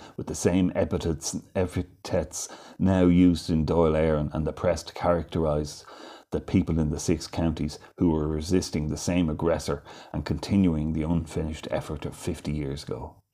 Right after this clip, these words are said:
These seven men, who were accorded the death appropriate to their extremism, their terrorism and their violence, were now ostensi-, ostentatiously venerated once a year by men of moderation,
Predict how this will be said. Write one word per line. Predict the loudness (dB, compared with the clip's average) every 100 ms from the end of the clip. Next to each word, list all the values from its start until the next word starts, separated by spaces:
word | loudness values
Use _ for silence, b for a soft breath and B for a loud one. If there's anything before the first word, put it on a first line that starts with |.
| B B B
These | 6 8 6
seven | 6 6 6 6
men, | 6 2 -2 b b 4
who | 6
were | 6
accorded | 6 6 8 6 2
the | -2
death | 0 2 2
appropriate | -2 2 6 6 6 2 0 -2
to | -2
their | 0 -2
extremism, | -6 -2 2 4 2 -2 -8 B B -6
their | -4
terrorism | -4 0 4 4 4 0 -2 -2
and | 0
their | 0 -2
violence, | 0 0 0 -2 -6 B B
were | 0 2
now | 2 4 6 4 2 -4
ostensi-, | -2 0 2 2 2 2 0 0 -2
ostentatiously | -4 0 4 4 2 -2 -2 -2 -2 -4 B B -10
venerated | 0 4 4 2 0 -2 -6 -10 -16 -20 B 0
once | 4 4 4
a | 2
year | 4 2 -2 B B
by | 6 8
men | 8 6 6
of | 4
moderation, | 4 4 4 2 0 -2 0 2 2 0 -4